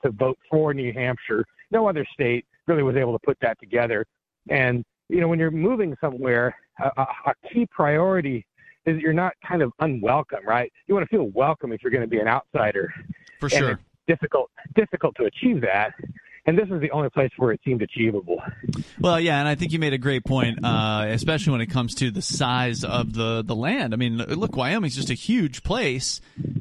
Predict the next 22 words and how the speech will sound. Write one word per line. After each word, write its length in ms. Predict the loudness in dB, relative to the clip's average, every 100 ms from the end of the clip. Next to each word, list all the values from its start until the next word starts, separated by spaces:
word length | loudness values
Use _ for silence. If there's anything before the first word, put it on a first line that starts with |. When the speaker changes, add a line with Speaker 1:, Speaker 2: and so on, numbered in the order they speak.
| -2
Speaker 2:
and 540 | 0 2 2 2 2
relatively 560 | 0 0 0 -2 0 0
low 220 | 0 0
population. 680 | 0 -2 -2 -2 -2 0
I 60 | 0
mean, 140 | 0
even 180 | -2 0
by 120 | 0
comparison 580 | 0 -2 0 -2 -2 -4
to 120 | -2
New 160 | -2 0
Hampshire, 380 | -2 -2 -2 -2
if 120 | 0
I 120 | 0
recall 380 | 0 -2 -2 -2
correctly, 420 | -2 -2 0 -2
Wyoming 460 | 0 0 0 0 0
is 180 | -2 -2
the 160 | -2
lowest 460 | 0 0 0 -2 -4
population 600 | -4 -2 -2 -2 -2
of 100 | -4